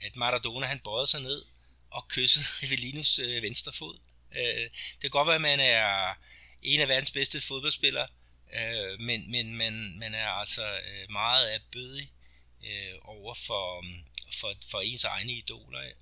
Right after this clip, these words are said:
Og, øhm, jeg vil så sige, at, at Rivellino, han er jo så blevet fireoghalvfjerds år, øh, og han er selvfølgelig også blevet ramt af, af Maradonas, øh, død, ikke? Og, og som han skriver på, på Instagram, øh,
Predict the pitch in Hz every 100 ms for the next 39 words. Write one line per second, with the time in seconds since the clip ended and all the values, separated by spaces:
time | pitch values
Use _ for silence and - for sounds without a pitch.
0 | - 95 92 95 95 90 92 - - -
1 | - 127 143 - 160 151 120 110 104 113
2 | 107 120 117 117 147 127 131 127 131 123
3 | 117 127 - - 127 127 104 101 98 113
4 | 107 - - - - - - 98 98 87
5 | 110 127 - 135 117 110 - - 127 110
6 | 107 104 107 98 92 85 104 95 95 107
7 | 98 107 113 - - 92 - 92 92 101
8 | 101 92 87 - - - - - - -
9 | 104 107 - 135 143 - 113 101 95 92
10 | 87 - 123 107 120 - 113 101 98 98
11 | - 95 95 92